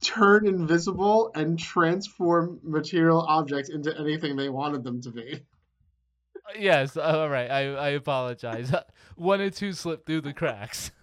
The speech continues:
Speaker 2: <laughs>
Speaker 1: You, oh, you
Speaker 2: So
Speaker 1: also forgot to mention that mother-son fornication is highly encouraged in this
Speaker 2: What is
Speaker 1: movie. <laughs>
Speaker 2: th-, what is that? So I'm sitting there, I'm taking notes as this movie goes by, right?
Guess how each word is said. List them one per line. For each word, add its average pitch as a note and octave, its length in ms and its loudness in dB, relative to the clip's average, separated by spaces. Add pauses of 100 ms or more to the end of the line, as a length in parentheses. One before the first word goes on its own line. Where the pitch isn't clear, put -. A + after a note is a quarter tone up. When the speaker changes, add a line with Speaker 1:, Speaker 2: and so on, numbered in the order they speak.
Speaker 2:
<laughs> G#3 100 -6 (1300)
Speaker 1:
You, F#3+ 80 -12 (160)
oh, G#3 220 4
you G3+ 100 4
Speaker 2:
So F#3+ 60 6
Speaker 1:
also F#3+ 200 6
forgot E3 300 -2
to D3+ 80 -8
mention D3 460 -4
that C3+ 220 -4
mother-son D3 1000 -6
fornication C#3 800 -6
is A#2+ 160 -10
highly D#3+ 500 2
encouraged C#3+ 560 -8
in G3+ 80 2
this F3+ 80 2
Speaker 2:
What A3 120 4
is A3+ 100 2
Speaker 1:
movie. E3+ 260 0
<laughs> - 20 -20
Speaker 2:
th-, G3 340 0 (540)
what F#3 280 2
is C#4 180 0
that? A#3 400 4 (220)
So G#3+ 340 2
I'm G#3 260 2
sitting A#3+ 440 -10
there, F#3+ 340 2
I'm F3 180 4
taking A#3 440 -2
notes G#3 280 4
as E3 220 0
this F#3 180 -10
movie G3 340 -6
goes D#3+ 320 -2
by, B2 340 -2
right? C3 340 -4